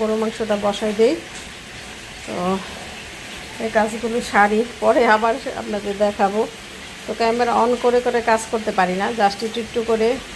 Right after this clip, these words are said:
আপনাদের সাথে শেয়ার করছি যে কী কী করতেছি। রোস্ট রান্না প্রায় কমপ্লিট,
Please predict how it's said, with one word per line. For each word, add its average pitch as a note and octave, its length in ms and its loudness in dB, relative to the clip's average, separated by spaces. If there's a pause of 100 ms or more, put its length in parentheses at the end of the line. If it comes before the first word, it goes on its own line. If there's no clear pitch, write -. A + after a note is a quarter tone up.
(680)
আপনাদের G3+ 400 -6
সাথে G#3 280 -2
শেয়ার G3+ 220 2 (100)
করছি G#3 260 -6 (120)
যে G3+ 140 -2
কী G#3+ 100 -2 (100)
কী G3+ 100 0 (1000)
করতেছি। G#3 500 -2 (840)
রোস্ট A3 260 -2 (120)
রান্না G#3 340 6 (540)
প্রায় G#3 240 4 (160)
কমপ্লিট, A3 580 4